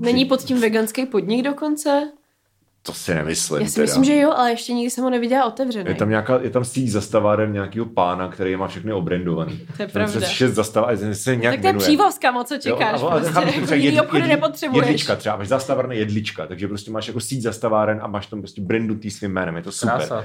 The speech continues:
Speaker 2: Není to jedlička, ale je to nějaký jako jedno jméno.
Speaker 1: Mhm.
Speaker 2: No,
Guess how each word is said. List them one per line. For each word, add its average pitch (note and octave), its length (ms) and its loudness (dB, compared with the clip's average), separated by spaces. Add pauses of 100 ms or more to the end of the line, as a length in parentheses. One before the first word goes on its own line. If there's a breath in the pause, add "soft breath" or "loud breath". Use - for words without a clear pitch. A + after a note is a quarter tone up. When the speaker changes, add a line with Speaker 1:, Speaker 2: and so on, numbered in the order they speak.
(120)
Speaker 2:
Není B2 200 4
to A#2+ 100 2
jedlička, A2 440 2
ale G#2+ 180 0
je G2+ 40 0
to A2 100 -4
nějaký G#2 300 -2
jako G2 160 -4
jedno F2+ 180 -6
jméno. E2 180 -12 (300 loud breath)
Speaker 1:
Mhm. A#3+ 140 -18
Speaker 2:
No, B2 220 2